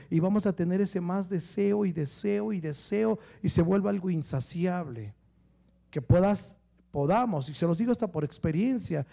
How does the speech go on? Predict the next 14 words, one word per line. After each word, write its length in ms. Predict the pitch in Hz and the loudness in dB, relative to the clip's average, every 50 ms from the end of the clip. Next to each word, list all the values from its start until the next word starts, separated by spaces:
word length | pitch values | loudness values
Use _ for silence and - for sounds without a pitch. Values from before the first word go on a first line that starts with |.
| - - _ | -18 -10 _
en 140 | 165 175 202 | 0 2 2
un 160 | 226 233 180 | 2 0 0
tiempo 420 | - 180 233 269 254 202 - 151 | 2 4 4 4 4 2 2 0
me 140 | 139 147 147 | 2 2 2
pasó, 440 | 165 180 - - - 254 262 156 - - _ | 2 2 2 0 -2 -2 -2 -4 -6 -8 _
mucho 340 | 180 180 226 285 233 - 214 | 0 0 0 0 0 -4 -6
tiempo, 480 | - 233 277 320 254 170 - 135 131 - _ _ _ _ _ _ _ _ _ _ _ _ _ _ _ _ | -4 -4 -6 -6 -6 -8 -10 -14 -14 -16 _ _ _ _ _ _ _ _ _ _ _ _ _ _ _ _
que 120 | - - | -8 -8
entre 180 | 135 127 147 170 | -6 -4 -2 2
más 220 | 226 269 - - | 2 2 2 2
trabajaba, 640 | - 196 165 156 156 - - 247 269 247 208 156 139 | 2 2 4 4 4 2 2 2 2 4 4 2 2
menos 400 | 139 156 190 226 226 220 185 143 | 2 2 2 2 2 2 2 2
dinero 340 | 156 165 175 196 190 175 175 | 2 2 4 4 2 2 0
tenía, 480 | - 202 220 269 269 202 123 113 120 | -2 -2 -2 0 -2 -2 -2 -4 -8